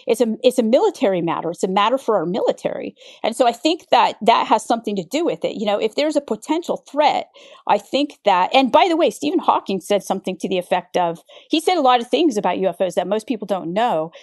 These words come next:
But one of the things he did say is, "Why are we signaling, you know, like seti, for them to know we're here?" Because the, the process of cultures clashing has never been good for one of the,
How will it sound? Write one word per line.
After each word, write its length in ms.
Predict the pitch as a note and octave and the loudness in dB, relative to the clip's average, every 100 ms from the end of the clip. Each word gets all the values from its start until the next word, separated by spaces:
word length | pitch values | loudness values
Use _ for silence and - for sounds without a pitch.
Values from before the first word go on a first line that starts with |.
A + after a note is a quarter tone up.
| - _ | -20 _
But 220 | - G#3+ G3+ | 0 0 4
one 240 | B3+ F#4 | 6 6
of 100 | D4 | 4
the 80 | A3+ | 0
things 240 | G#3+ G3 | -2 -4
he 120 | - | -8
did 300 | F3 A#3 D4 | 0 2 2
say 400 | - F#3 E3+ F3+ | 0 0 2 0
is, 220 | F#3+ F3 - - - | -2 -2 -8 -20 0
"Why 160 | A#3 D4 | 2 2
are 60 | |
we 100 | D#4+ | 0
signaling, 720 | - - C#4+ A#3+ G3 F3+ E3+ | -2 -4 -2 -2 -2 -2 -4
you 80 | G3+ | -2
know, 140 | F#3+ F3+ | -2 -2
like 160 | F3+ | -4
seti, 440 | - A3+ G#3+ F3+ F#3 - - | -2 -2 0 -4 -8 -16 -12
for 140 | - A#3 | -2 2
them 160 | C4 | 2
to 200 | B3+ A#3+ G#3+ A3 | 4 0 0 0
know 240 | G#3+ B3 | 2 2
we're 180 | A#3 G3 | 2 -2
here?" 580 | - D#4 C#4+ - - - - - | -2 -2 -2 -2 -8 -18 -20 -10
Because 540 | A#3+ A#3+ C4 A#3 A3 - - _ _ - | -6 0 2 2 -2 -14 -20 _ _ -4
the, 200 | G3+ - - | 0 0 -2
the 200 | A3 C4+ | 2 2
process 640 | C4+ - C4 F4 - D#4 - - | 2 2 4 2 0 -4 -4 0
of 460 | B3 A#3+ A3 G3 F#3 _ _ - | 4 6 4 2 -6 _ _ 2
cultures 600 | - - - C4+ G3+ - | 2 2 -2 -2 -2 -8
clashing 640 | - C4+ D4+ C#4+ B3+ G3+ | -2 0 0 -2 -4 -4
has 220 | G3 G#3+ | -2 -2
never 320 | A#3+ C4+ G#4 A4+ A4 | 0 0 2 0 0
been 200 | E4+ D4+ | 0 0
good 320 | G#3 D#4 D4+ | 0 -2 -2
for 160 | - G3+ | -2 -4
one 220 | G3 A3+ | 0 0
of 140 | C4 | 0
the, 100 | A3+ | -2